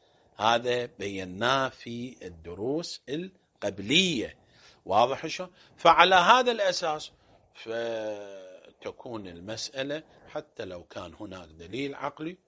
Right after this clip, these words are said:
فنحن كاف أنه نثبت التوحيد والعدل والنبوة، والباقي أنه شني؟ نستدل به من خلال الأدلة النقلية. أثبتنا العرش ويكفي، بعد شنو إذا ثبت التوحيد والنبوة؟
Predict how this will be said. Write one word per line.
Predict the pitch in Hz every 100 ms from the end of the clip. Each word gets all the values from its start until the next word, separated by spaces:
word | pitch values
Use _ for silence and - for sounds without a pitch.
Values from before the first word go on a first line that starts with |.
| _ _ _ _ _ _ _ 101
فنحن | 95 98 113 117 - 95
كاف | - 110 92 107
أنه | 90 90 90 101
نثبت | 123 131 - 87 -
التوحيد | 80 78 _ 98 85 - 110 80 78
والعدل | 76 76 - _ - 117 127 151 180 _ _ _ _ _ _
والنبوة، | 95 95 87 92 135 190 269 277 _
والباقي | 147 120 92 98 92 92 92
أنه | 95 95
شني؟ | 101 165 151 147 - _ 98
نستدل | 98 - 98 92 95 92
به | 113 127 165 - _
من | 117 113
خلال | - 104 104 95 85
الأدلة | 87 - - 110 156 190 214
النقلية. | 185 151 - 123 117 104 98 101 - _ -
أثبتنا | 131 - 135 165 175 170
العرش | 160 135 147 151 - - _ _ _ _ _ _ -
ويكفي، | 87 135 143 139
بعد | 120 107 - 117
شنو | - 135 117
إذا | 107 107
ثبت | - 113 107 -
التوحيد | 117 - 110 104 104
والنبوة؟ | 110 110 110 139 185 139